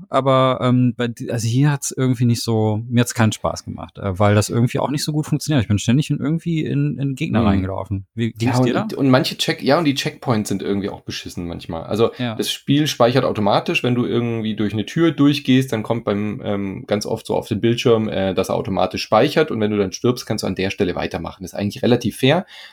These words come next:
Speaker 2: Du kannst aber nicht von Hand speichern und bei diesen Stealth-Sequenzen war das dann, die zum Glück nicht allzu oft kommen, aber auch bei diesen Navigationsgeschichten, wo du durch die La-, Laserbarrieren oder so durch musst.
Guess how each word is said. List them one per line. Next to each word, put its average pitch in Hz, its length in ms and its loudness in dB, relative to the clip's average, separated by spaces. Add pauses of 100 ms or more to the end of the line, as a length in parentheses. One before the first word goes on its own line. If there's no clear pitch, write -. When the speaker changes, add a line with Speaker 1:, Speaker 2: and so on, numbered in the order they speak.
Speaker 2:
Du - 60 -12
kannst - 260 0
aber 120 120 4
nicht 123 140 2
von 117 140 -2
Hand 127 200 4
speichern 95 480 -2 (260)
und 113 160 -4
bei 107 80 2
diesen 104 220 0 (440)
Stealth-Sequenzen 135 680 0
war 110 140 4
das 117 160 -4
dann, 110 360 -2
die 101 140 -4
zum 98 160 -4
Glück 107 160 -2
nicht 101 180 -6
allzu - 280 0
oft - 180 -4
kommen, 107 280 0
aber 95 180 0
auch 90 160 -4
bei 98 120 -2
diesen 92 260 -2
Navigationsgeschichten, 104 1120 0
wo 95 60 0
du 92 100 -2
durch - 160 -16
die 90 120 -8
La-, 101 320 0
Laserbarrieren 104 720 2
oder 98 180 0
so 104 120 -6
durch 104 300 0
musst. 107 200 -4